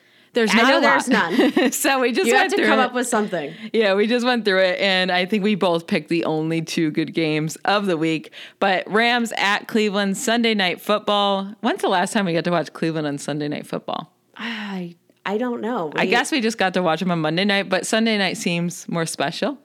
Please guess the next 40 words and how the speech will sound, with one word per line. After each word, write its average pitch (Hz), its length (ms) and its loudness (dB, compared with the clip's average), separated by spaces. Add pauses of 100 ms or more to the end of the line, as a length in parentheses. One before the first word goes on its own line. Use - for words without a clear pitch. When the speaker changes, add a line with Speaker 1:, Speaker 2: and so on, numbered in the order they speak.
(180)
Speaker 1:
and 220 80 0
Speaker 2:
Yeah. 240 160 -2
Speaker 1:
more 175 180 -2
exciting. 170 520 -2 (920)
Are 254 220 2
the 262 100 0
Browns 190 420 0
legit? 151 440 -2 (180)
That's 190 300 2
what 220 100 2
we're 208 100 2
going 180 220 -2
to 170 80 0
learn 156 220 -2
this 147 200 -4
week. - 420 -6
Yes, 202 420 0
they 185 180 0
can 185 200 -2
beat 190 180 2
up 185 160 0
on 190 120 0
a 175 60 0
Jets 170 400 -2
team 170 400 -2
without 160 320 0
a 151 60 -2
Sam 151 320 -4
Darnold. 151 540 -2 (640)
They 165 160 0
just 160 220 -4
got 156 200 0
their 160 120 0
booties 180 440 0
kicked 156 320 -4
week 156 220 -4
one 160 180 0
against 147 240 -4
the 147 80 -6
Titans. 180 540 0